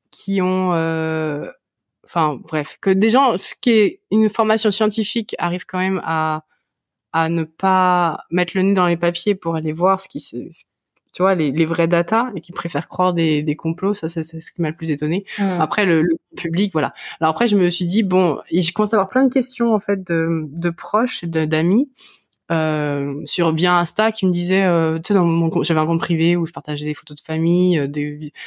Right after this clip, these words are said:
Speaker 1: c'était un peu mon lien avec la France, tu vois, on, on, en story, je mettais les enfants et tout, comme ça, et tout le monde pouvait voir ce qu'on faisait, et cetera.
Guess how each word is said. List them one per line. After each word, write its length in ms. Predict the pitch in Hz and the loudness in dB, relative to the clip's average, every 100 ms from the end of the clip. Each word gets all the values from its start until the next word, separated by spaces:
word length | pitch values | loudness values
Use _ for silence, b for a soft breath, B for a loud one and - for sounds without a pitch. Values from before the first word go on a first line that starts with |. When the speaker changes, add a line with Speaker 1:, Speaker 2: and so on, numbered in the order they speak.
| B | B
Speaker 1:
c'était 140 | - | -2
un 80 | 185 | 0
peu 100 | 196 | 2
mon 160 | 208 190 | 4 4
lien 240 | 196 196 | 4 4
avec 180 | 190 175 | 2 0
la 80 | 165 | -4
France, 440 | - 180 185 180 | 0 2 2 0
tu 100 | - | -2
vois, 200 | 160 165 | 0 0
on, 140 | 147 139 | 0 -2
on, 400 | 123 147 135 143 | -6 -6 -8 -2
en 120 | 143 | -2
story, 340 | - 160 160 | 0 0 2
je 80 | 165 | 2
mettais 220 | 151 - | 0 -2
les 180 | 156 147 | -2 0
enfants 400 | 139 - - 175 | -2 0 2 2
et 80 | 160 | 2
tout, 140 | 202 | 0
comme 160 | 196 143 | -4 -4
ça, 180 | - 160 | -2 -2
et 140 | 147 B B B | -2 B B B
tout 120 | - | -2
le 60 | 175 | 0
monde 80 | 170 | 2
pouvait 220 | 165 151 | 0 0
voir 140 | 156 | 0
ce 60 | - | -2
qu'on 140 | 151 | -2
faisait, 160 | 147 156 | 0 0
et 40 | |
cetera. 420 | 160 - 143 202 | -2 -4 -2 -2